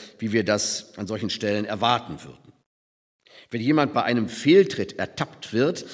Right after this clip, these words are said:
sind wir gedanklich ja schon, schon ganz schnell in der Moralecke.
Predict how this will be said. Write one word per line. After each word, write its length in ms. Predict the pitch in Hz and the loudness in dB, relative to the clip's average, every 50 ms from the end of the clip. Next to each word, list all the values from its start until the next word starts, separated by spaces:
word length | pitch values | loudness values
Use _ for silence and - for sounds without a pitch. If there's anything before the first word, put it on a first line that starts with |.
| - - - | -16 -16 -16
sind 240 | - - 131 143 135 - | -10 -4 -4 -2 0 0
wir 80 | 127 | -2
gedanklich 580 | 104 104 95 82 120 123 151 151 - 143 135 - | -2 -2 -2 0 0 0 0 -2 -4 -8 -8 -6
ja 100 | 120 110 | -6 -6
schon, 460 | - - - 123 113 113 117 110 - | -6 -6 -6 -6 -4 -4 -4 -6 -8
schon 220 | - - - 113 110 | -10 -8 -6 -6 -4
ganz 180 | 107 110 107 | -4 -6 -8
schnell 240 | - - 110 110 110 | -8 -8 -6 -6 -4
in 100 | 104 101 | -4 -4
der 120 | 95 95 | -4 -4
Moralecke. 720 | 95 95 95 82 85 85 76 73 73 - - - - - | -4 -4 -4 -4 -6 -8 -8 -8 -12 -14 -16 -20 -20 -20